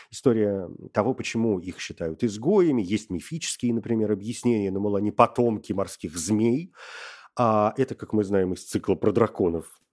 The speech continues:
не очень хорошо. Танка запрещено было вступать в брак с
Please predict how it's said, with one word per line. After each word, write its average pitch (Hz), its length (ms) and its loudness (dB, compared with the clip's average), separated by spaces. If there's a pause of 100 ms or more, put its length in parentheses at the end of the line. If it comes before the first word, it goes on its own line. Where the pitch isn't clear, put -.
(180)
не 107 200 2
очень 80 240 -4
хорошо. 156 560 -2 (1120)
Танка 170 460 4 (260)
запрещено 123 560 0
было 90 380 -4
вступать - 480 -6
в 104 60 -8
брак 95 400 -4 (460)
с - 240 -16